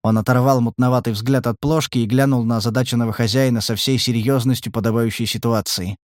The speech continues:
«Чуешь, чем тут пахнет? Это ж...»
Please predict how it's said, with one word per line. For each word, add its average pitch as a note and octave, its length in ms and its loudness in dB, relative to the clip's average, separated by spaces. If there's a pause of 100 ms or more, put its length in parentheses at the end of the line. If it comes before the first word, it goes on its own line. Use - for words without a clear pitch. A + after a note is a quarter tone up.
(280)
«Чуешь, G3 640 2 (400)
чем B2+ 260 4
тут - 180 -6
пахнет? - 500 -2 (440)
Это D3 380 4
ж...» - 240 -2